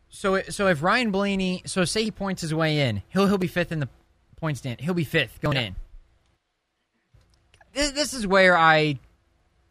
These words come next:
Speaker 1: this is where I really would love to see consistency
Speaker 2: 'Cause
Speaker 1: get
Speaker 2: you're, you're
Speaker 1: rewarded
Speaker 2: right.
Speaker 1: in
Speaker 2: He
Speaker 1: some
Speaker 2: should,
Speaker 1: way.
Speaker 2: he should be fifteenth.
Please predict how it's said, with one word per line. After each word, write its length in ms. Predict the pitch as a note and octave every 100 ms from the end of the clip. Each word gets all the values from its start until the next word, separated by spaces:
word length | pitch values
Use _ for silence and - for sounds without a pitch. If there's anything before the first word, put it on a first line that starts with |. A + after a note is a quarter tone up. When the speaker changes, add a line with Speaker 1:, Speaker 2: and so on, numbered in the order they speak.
| _ _ _ _ _ _ _ _ _ _ _ _ _ _ -
Speaker 1:
this 180 | G#3+
is 100 | A3+
where 160 | G#3 G3+
I 60 | E3+
really 340 | C#3+ F3+ F3+
would 160 | D#3+ C3+
love 260 | C#3+ C#3+
to 80 | B2+
see 440 | - C#3+ D3 C#3+
consistency 580 | - C#3 A#2+ F3 - E3+ A3
Speaker 2:
'Cause 40 | D3+
Speaker 1:
get 40 |
Speaker 2:
you're, 140 | - D#3
you're 120 | C3+ C#3
Speaker 1:
rewarded 180 | C#3
Speaker 2:
right. 120 | C3+ C3
Speaker 1:
in 60 |
Speaker 2:
He 60 | B2
Speaker 1:
some 180 | D3 C3+
Speaker 2:
should, 80 | A#2+
Speaker 1:
way. 120 | G#2
Speaker 2:
he 120 | A3+
should 240 | - D#4 A3+
be 80 |
fifteenth. 560 | F#3+ C#4 E4 F3+ G2